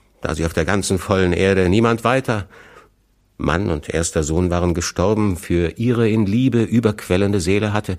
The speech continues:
niemand weiter als ihren Zebedäus.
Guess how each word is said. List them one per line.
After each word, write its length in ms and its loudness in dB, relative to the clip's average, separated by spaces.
niemand 480 2
weiter 640 -2
als 640 -10
ihren 640 -4
Zebedäus. 1120 -12